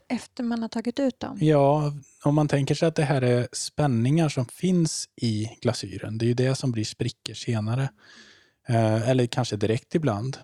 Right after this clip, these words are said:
Speaker 2: Men ofta om man plockar ut något ur en varm ugn, då ser man de stora kracken och så växer de små fram.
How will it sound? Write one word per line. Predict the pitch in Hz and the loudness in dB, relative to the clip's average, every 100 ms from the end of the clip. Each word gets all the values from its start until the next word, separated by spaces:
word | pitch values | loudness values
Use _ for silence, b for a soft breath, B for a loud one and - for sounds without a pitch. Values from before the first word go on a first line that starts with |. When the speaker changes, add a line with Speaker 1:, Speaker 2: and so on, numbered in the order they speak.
| - | -4
Speaker 2:
Men | 135 | -2
ofta | 123 135 - - | 0 -2 -2 0
om | 175 | 2
man | 175 | 2
plockar | - 170 151 | 0 0 2
ut | 127 | 2
något | 117 110 | 0 -2
ur | 110 | -2
en | 107 | 0
varm | 107 101 101 | 0 0 -2
ugn, | 98 | -2
då | 101 | -2
ser | 104 131 | -2 0
man | 110 107 | 0 0
de | 107 | -2
stora | - 147 123 139 | -2 0 2 0
kracken | - 113 - 104 | 0 -4 -4 -6
och | 104 | -6
så | 110 | -4
växer | 113 110 - | -4 -6 -6
de | 107 | -6
små | 101 107 98 | -6 -6 -8
fram. | 98 - 139 104 113 | -8 -4 -2 -4 -8